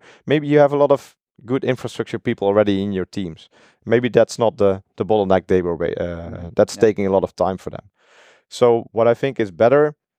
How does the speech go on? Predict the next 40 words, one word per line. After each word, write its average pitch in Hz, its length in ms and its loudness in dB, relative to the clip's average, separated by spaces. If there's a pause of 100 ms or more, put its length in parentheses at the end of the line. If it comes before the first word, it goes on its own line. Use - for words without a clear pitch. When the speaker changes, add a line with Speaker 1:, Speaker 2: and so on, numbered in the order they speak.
(140)
Speaker 1:
is - 220 -6 (220)
start 160 360 0
measuring 117 680 0
or 95 140 -4
start 139 320 2
interviewing, 127 880 0 (340)
uh, 127 40 2
uh, 113 260 0 (220)
w-, - 220 -18 (120)
some 127 240 -2
of 107 80 -2
your 107 460 2 (160)
lead 120 220 0
developers, 110 460 0
like, 104 160 -2 (160)
what 160 160 0
is 185 120 -10
taking 151 400 0
you 131 260 -2
a 120 40 0
lot 123 140 4
of 120 200 -6
time 113 360 2
when 104 160 0
you're 101 200 0
building, 98 540 2 (440)
um, 87 340 -4
a 98 100 2
new 95 160 0
product 80 480 0
or 90 180 2
a 87 100 4
new 90 220 0
A 82 140 0
P - 160 -12
I 78 220 -8 (120)
or, - 160 -16 (420)
or 78 140 -4
whatever? 80 300 -2 (640)
Um, 92 400 2